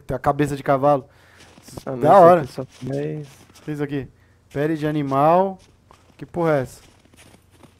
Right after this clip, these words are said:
Speaker 1: Tá, a gasolina não tá fazendo efeito, tá, gente? Eu achei que ia fazer mal.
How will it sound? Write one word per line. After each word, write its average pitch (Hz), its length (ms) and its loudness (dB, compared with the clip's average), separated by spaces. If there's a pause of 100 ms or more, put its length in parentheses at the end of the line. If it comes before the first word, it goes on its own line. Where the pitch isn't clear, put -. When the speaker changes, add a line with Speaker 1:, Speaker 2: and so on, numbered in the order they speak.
(460)
Speaker 1:
Tá, 170 320 6
a 226 180 10
gasolina 226 680 6
não 226 160 4
tá 269 160 4
fazendo 220 320 2
efeito, 190 440 0
tá, 185 140 4
gente? 131 460 -6
Eu 123 120 -4
achei 143 220 -4
que 190 80 -6
ia 180 60 -6
fazer 165 280 -2
mal. 139 420 0